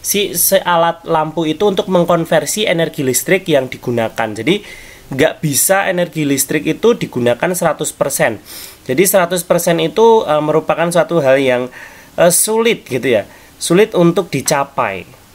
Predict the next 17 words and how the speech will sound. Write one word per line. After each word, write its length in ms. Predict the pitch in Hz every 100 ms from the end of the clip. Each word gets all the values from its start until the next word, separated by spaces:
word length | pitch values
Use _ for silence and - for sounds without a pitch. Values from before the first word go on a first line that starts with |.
| - - - - - -
Jadi, 220 | 120 147
biasanya 640 | 202 156 135 127 127 147 202
hambatan 640 | 139 120 117 - 170 202
yang 240 | 151 135 135
digunakan 1500 | 131 127 127 127 131 - - - - 123 123 127 131 131
pada 260 | 127 131 120
lampu 560 | 117 113 110 143 185 196
atau 300 | 131 - 123
pada 320 | 127 123 117
perangkat-perangkat 640 | 120 117 120 - 120 113 -
listrik 400 | 117 - 120 113
itu 320 | - 220 247 - - - - -
nggak 240 | 127 -
semuanya 480 | 170 170 170 185 226
dikonversi 640 | - - 156 151 151 196
menjadi 400 | 190 127 123 -
cahaya. 300 | 131 131 120